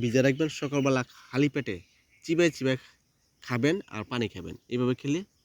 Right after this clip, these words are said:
সবচেয়ে ভালো কাজ করে এবং সবাই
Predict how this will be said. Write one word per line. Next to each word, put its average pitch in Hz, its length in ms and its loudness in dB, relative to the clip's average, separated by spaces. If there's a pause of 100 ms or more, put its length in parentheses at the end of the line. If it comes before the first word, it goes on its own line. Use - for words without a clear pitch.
(420)
সবচেয়ে 156 480 -6 (500)
ভালো 113 320 0
কাজ 123 220 -6
করে 139 180 -6
এবং 127 160 0 (120)
সবাই 127 200 -2